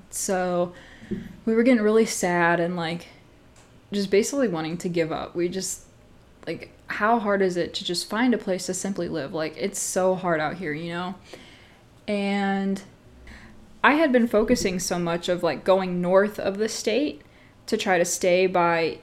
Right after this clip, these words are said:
Eli's family and be a little closer. And then I was like, "You know what? Like, I don't know anybody south of the state." And so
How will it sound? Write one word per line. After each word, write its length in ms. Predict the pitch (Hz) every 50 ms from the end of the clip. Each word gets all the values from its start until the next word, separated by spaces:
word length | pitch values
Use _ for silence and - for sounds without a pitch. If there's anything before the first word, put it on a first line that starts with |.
| - -
Eli's 440 | 185 175 180 180 175 180 175 -
family 420 | - 180 156 160 165 175 180 185 208
and 80 | 196
be 160 | 180 170 165 160
a 80 | 156
little 200 | 160 165 170 170
closer. 500 | 165 - 170 160 170 170 - 226 233 233
And 200 | 226 226 226 226
then 80 | 226 226
I 80 | 233
was 120 | 254 254 -
like, 160 | 254 247 -
"You 80 | 262 269
know 140 | 302 320
what? 340 | 302 233 175 180 233 240 -
Like, 240 | 220 196 185 180 - -
I 80 | 196
don't 160 | 247 302 262 269
know 160 | 262 - -
anybody 600 | 170 196 233 269 262 - 156 151 151 151 151 147 -
south 440 | - - - 190 202 254 247 -
of 160 | 175 151 151 -
the 80 | 156
state." 500 | 160 - - - 151 151 143 135 - - - - - - - - - - - - - -
And 180 | - 208 202 208
so 680 | - - 208 196 190 196 190 196 190 190 170 - -